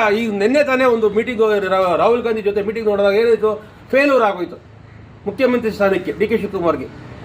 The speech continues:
ಈಗ ಅವರು ಯಾವುದೋ ಒಂದು ಬೇರೆ ದಾರಿ ಹುಡ್ಕೊಂಡು ಅಥವಾ ಇನ್ನೊಂದು ಒಂದು ಏನೋ ದಾರಿ ಹುಡ್ಕೊಂಡು ಈಗ ಅಮೆರಿಕದಲ್ಲೋ ಬೇರೆ ಬೇರೆ ಯಾವುದೋ ಒಂದು ಟೂರ್ ಹೋಗುವ ಒಂದು ಪ್ರಯತ್ನ ಪಡ್ತಾ ಇರೋದು ನೋಡ್ತಿದ್ರೆ ಇದು ಜನಗಳಿಗೆ ಎಲ್ಲೋ ಒಂದು ರೀತಿ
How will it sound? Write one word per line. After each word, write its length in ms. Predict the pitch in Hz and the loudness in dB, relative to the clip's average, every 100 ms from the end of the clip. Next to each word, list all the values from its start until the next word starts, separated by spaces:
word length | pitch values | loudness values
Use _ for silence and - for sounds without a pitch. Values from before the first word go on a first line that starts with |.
| - - - | -16 -16 -4
ಈಗ 200 | 240 294 | 0 2
ಅವರು 320 | 285 240 240 214 | 2 4 4 4
ಯಾವುದೋ 260 | 214 262 | 4 2
ಒಂದು 140 | 262 202 | 2 2
ಬೇರೆ 240 | 240 254 | 2 2
ದಾರಿ 180 | 233 226 | 2 0
ಹುಡ್ಕೊಂಡು 400 | 214 208 208 247 | 0 -2 -2 -4
ಅಥವಾ 440 | - - 208 240 | -6 -10 -6 -4
ಇನ್ನೊಂದು 300 | 233 254 247 | 0 0 2
ಒಂದು 120 | 226 214 | 2 4
ಏನೋ 180 | 214 | 2
ದಾರಿ 180 | 202 220 | 4 2
ಹುಡ್ಕೊಂಡು 520 | 214 190 190 233 240 - - | 2 0 -2 -2 -4 -8 -8
ಈಗ 120 | 233 233 | 0 2
ಅಮೆರಿಕದಲ್ಲೋ 760 | 190 214 220 214 185 185 233 | 4 2 2 0 -4 -4 -2
ಬೇರೆ 200 | 196 220 | 0 0
ಬೇರೆ 340 | 214 214 202 | 0 0 0
ಯಾವುದೋ 280 | 185 190 208 | 2 2 2
ಒಂದು 240 | 190 165 - | 0 -2 -2
ಟೂರ್ 180 | 240 | 2
ಹೋಗುವ 280 | 226 196 202 | 2 4 4
ಒಂದು 120 | 196 | 4
ಪ್ರಯತ್ನ 360 | 190 220 240 233 | 2 0 0 -4
ಪಡ್ತಾ 240 | 190 190 208 | -6 -4 -4
ಇರೋದು 140 | 185 | -2
ನೋಡ್ತಿದ್ರೆ 380 | 180 190 233 226 196 196 - - - | -2 0 0 2 2 0 -8 -12 -2
ಇದು 380 | 302 320 254 233 | 2 4 4 4
ಜನಗಳಿಗೆ 500 | 185 233 294 302 269 | 2 2 4 2 2
ಎಲ್ಲೋ 220 | 247 262 | 0 2
ಒಂದು 240 | 254 240 | 2 0
ರೀತಿ 420 | 247 254 247 208 | -4 -6 -4 -4